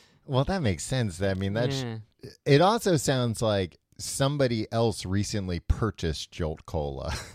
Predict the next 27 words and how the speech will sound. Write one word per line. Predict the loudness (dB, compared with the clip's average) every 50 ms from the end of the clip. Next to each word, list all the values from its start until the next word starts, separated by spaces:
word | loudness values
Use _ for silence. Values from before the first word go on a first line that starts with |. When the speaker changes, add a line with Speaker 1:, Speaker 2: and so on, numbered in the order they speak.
| -20 -20
Speaker 1:
<laughs> | -20 -20 _ _ _ -4
and | 0 2 2 4
are | 4 2
now | 2 2 2 4 2 2
trying | 2 2 2 2 2 2 0
to, | 0 2
like, | 2 4 4
Speaker 2:
Yeah. | 4 4 4 6
Speaker 1:
rebrand | 6 6 6 4 2 2 2 4 4 4 2 2 2
it | 0 -2 -2
and | -4 -6 -4
put | -2 -2 0 -2
it | -2 -4
back | -4 -4 -4 -4 -6
out | -4 -4 -6 -6 -8
there. | -8 -8 -8 -10 -8 0 4
And | 4 6 6 8
they, | 6 6 6 4 2 2
and | 2 2 4 2 2
the, | -2 -4
the | -6 -2 0 2 2 4 2 0 0
company | 0 0 0 0 0 0 -2 -2 -2
that | -2 -2 -4 -4 -2
just | 0 0 0 0 -2 -2
bought | -2 0 0 -2 -4
Jolt | -6 -6 -6 -6 -6
Cola | -6 -4 -4 -2 -2 -2 -4